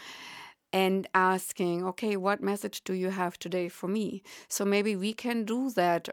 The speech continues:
um, in our own remote little nooks and corners of the world and put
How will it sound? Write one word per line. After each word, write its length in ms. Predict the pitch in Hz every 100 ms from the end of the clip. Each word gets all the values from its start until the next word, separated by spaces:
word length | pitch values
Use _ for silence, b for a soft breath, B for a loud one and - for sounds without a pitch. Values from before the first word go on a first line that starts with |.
| -
um, 380 | 185 175 175 -
in 160 | 190 196
our 280 | 185 180 -
own 500 | 196 233 220 190 185
remote 640 | - 180 185 185 190 190 -
little 560 | 180 202 190 185 180 - B B B
nooks 300 | 208 208 -
and 120 | 185
corners 560 | - 196 185 196 185 -
of 220 | 175 -
the 80 | 170
world 640 | 175 226 208 180 175 - B B B
and 200 | 180 -
put 180 | 240